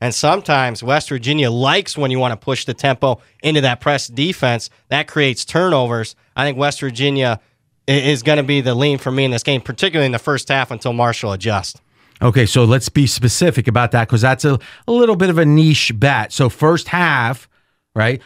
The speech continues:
Speaker 2: So the theory is West Virginia is another quirky, in this case, defense,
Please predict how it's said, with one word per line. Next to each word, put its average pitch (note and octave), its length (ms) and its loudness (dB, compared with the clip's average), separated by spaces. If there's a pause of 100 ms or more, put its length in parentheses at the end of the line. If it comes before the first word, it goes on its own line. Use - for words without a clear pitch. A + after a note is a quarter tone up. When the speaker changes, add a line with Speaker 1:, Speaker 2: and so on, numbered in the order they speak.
Speaker 2:
So - 140 0
the B2+ 100 4
theory E3 480 4
is C#3 260 2 (300)
West D3 260 2
Virginia E3 420 4
is C#3+ 140 4
another D#3 480 4
quirky, C#3+ 800 2
in C3 80 4
this C#3+ 160 2
case, C3+ 280 0
defense, A#2 960 0